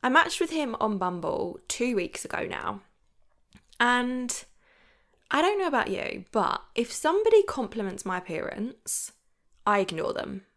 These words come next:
Because I'm like, "You've sent that to hundreds of different girls." Like, I don't like the fact that you've complimented on my appe-, complimented me on my appearance when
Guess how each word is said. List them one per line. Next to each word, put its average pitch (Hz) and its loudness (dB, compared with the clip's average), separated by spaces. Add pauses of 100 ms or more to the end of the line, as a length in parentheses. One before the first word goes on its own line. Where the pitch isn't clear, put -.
(720)
Because 208 2
I'm 196 6
like, 175 2
"You've 196 0
sent 190 -4
that - -4
to - -6
hundreds 180 -6
of - -12
different - -10
girls." - -8
Like, - -10 (420)
I 262 10
don't 254 4
like 202 2
the 196 -6
fact - 2
that - -4
you've 190 -4
complimented 185 -6
on - -6
my 170 -2
appe-, - -8
complimented 180 -4
me 175 -6
on 160 -6
my - -2
appearance 160 -8
when 170 -4